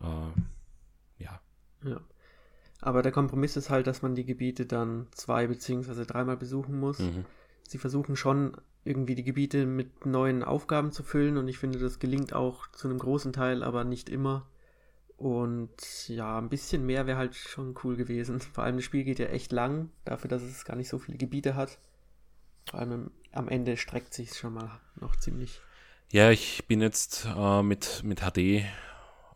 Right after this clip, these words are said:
Speaker 1: äh, nicht ganz durch. Ich hab zwei Dungeons noch und ich bin jetzt, glaub ich, knappe zwanzig Stunden drin.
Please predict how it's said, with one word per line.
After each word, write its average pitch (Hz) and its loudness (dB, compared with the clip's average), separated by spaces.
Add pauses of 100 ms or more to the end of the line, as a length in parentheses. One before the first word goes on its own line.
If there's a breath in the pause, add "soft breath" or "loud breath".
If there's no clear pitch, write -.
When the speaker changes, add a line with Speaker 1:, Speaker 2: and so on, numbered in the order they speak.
(260)
Speaker 1:
äh, 90 -6
nicht 90 -6
ganz 92 -2
durch. 98 2
Ich - -12
hab 85 -4 (840 soft breath)
zwei 85 2
Dungeons 90 0
noch 98 -6 (640)
und 85 -2
ich - -10
bin 85 -2
jetzt, 85 -4
glaub 85 -2
ich, 85 -4
knappe - -6
zwanzig 85 -4
Stunden 104 -2
drin. 104 -4